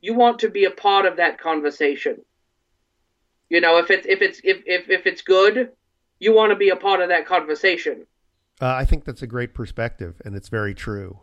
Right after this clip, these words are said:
Speaker 2: Um,
Speaker 1: If
Speaker 2: that
Speaker 1: this conversation was going at a party, you would wanna, like, kinda jump in.
Speaker 2: Yeah, and you wanna, you know, you'd hope the host is kinda savvy enough to ask the kinda questions you'd ask, even if they, he doesn't get exactly to the one you wanted.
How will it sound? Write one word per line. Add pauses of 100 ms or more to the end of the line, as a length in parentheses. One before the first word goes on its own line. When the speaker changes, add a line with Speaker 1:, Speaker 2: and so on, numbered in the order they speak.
(120)
Speaker 2:
Um,
Speaker 1:
If
Speaker 2:
that
Speaker 1:
this
conversation
was
going
at
a
party, (160)
you
would
wanna,
like,
kinda
jump
in. (380)
Speaker 2:
Yeah,
and
you
wanna,
you
know,
you'd
hope
the
host
is
kinda
savvy
enough
to
ask
the
kinda
questions
you'd
ask,
even
if
they,
he
doesn't
get
exactly
to
the
one
you
wanted.